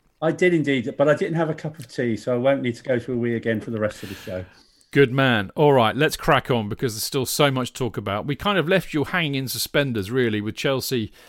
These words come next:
Speaker 2: losing at home to Man United one nil, uh, on the twenty-fifth of November nineteen seventy-eight. Chelsea then had another game at home against Aston Villa,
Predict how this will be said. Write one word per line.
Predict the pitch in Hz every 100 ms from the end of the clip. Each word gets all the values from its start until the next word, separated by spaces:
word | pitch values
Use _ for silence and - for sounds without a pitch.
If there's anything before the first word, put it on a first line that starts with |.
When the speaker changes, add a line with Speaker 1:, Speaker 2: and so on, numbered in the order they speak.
| - _
Speaker 2:
losing | 139 151 135 127
at | 120
home | 135 127
to | 113
Man | 135 123
United | 123 127 120 120 123
one | 123 117 120
nil, | 120 107 98 - - - -
uh, | 127 120 117 -
on | 131 120
the | 110
twenty-fifth | - 131 - 127
of | 120
November | 120 110 117 110
nineteen | 113 113 107 107
seventy-eight. | - 113 101 135 120 -
Chelsea | 170 180 156
then | 143 143
had | 135
another | 127 151 151
game | 131 107 101
at | 87
home | 104 104
against | 113 98 -
Aston | 123 - 123
Villa, | 113 139 107 85